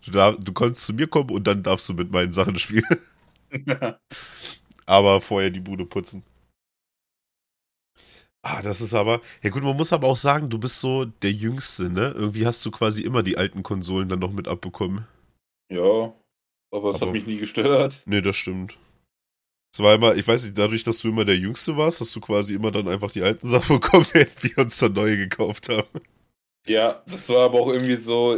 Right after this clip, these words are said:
Speaker 2: immer so mein komplettes Leben, ich bekomme die alten Sachen. Das läuft so, so, jetzt immer noch so.
Speaker 1: Ich wollte grad sagen, es ist einfach jetzt noch haargenau so. Ich kaufe mir neue
Speaker 2: Ja.
Speaker 1: Sachen für meinen P C und du kriegst dann die alten.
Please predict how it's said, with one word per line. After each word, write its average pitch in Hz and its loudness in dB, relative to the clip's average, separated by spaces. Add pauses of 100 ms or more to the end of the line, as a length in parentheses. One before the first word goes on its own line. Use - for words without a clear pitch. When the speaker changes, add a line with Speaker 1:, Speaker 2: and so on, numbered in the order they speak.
(120)
Speaker 2:
immer 123 4
so 120 -2
mein 117 -4
komplettes 117 -10
Leben, 113 -6
ich 104 -12
bekomme 113 -8
die 110 -4
alten 117 0
Sachen. 110 -4 (100)
Das 104 -10
läuft 123 -2
so, 123 0
so, - -10 (340)
jetzt 143 0
immer 156 2
noch 131 -2
so. 135 2
Speaker 1:
Ich 101 4
wollte 135 4
grad 127 6
sagen, 131 6
es 117 2
ist 123 2
einfach 131 6
jetzt 131 -2
noch 120 4
haargenau 131 4
so. 110 0
Ich 113 -2
kaufe - 0
mir - 0
neue - 6
Speaker 2:
Ja. 127 2
Speaker 1:
Sachen 226 2
für 147 -6
meinen 120 4
P 233 -2
C 143 0
und 120 -2
du 127 -8
kriegst - -4
dann 123 2
die 113 4
alten. 123 6